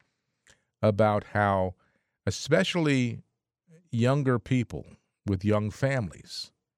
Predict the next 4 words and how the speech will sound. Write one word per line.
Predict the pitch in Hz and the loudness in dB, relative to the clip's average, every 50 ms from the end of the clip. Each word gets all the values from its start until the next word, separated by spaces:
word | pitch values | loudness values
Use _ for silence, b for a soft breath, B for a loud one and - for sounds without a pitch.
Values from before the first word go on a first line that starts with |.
| _ _ _ _ _ _ _ _ _ _ _ _ _ _ - - | _ _ _ _ _ _ _ _ _ _ _ _ _ _ -4 -2
are | 101 107 | 0 0
going | 104 98 113 110 113 110 104 | 2 2 0 2 2 0 -2
to | 98 - - - 120 107 104 98 95 95 - - _ _ _ _ _ - | -4 -6 0 2 2 2 2 2 0 -2 -6 -10 _ _ _ _ _ -2
interpret | 107 104 101 - - - - 190 208 165 - - 90 80 | -2 -2 -2 -2 0 0 2 2 2 0 0 -4 -4 -4